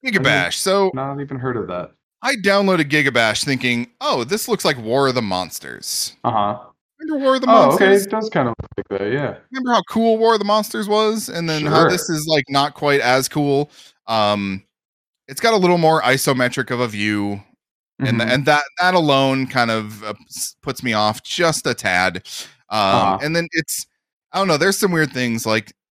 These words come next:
Speaker 1: the stuff <laughs> I love in War of the Monsters is like, "Oh, I can pick up an antenna and throw it and spear somebody with it."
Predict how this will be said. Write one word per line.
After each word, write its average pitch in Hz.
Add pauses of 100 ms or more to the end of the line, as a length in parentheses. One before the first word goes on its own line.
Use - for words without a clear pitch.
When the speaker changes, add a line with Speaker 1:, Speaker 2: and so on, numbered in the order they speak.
Speaker 1:
the 147
stuff 214
<laughs> -
I 247
love 170
in 143
War 131
of 127
the 117
Monsters 117
is 110
like, 113
"Oh, 165
I 95
can 131
pick 127
up 113
an 110
antenna 117
and 104
throw 117
it 95
and 92
spear 131
somebody 87
with 90
it." 87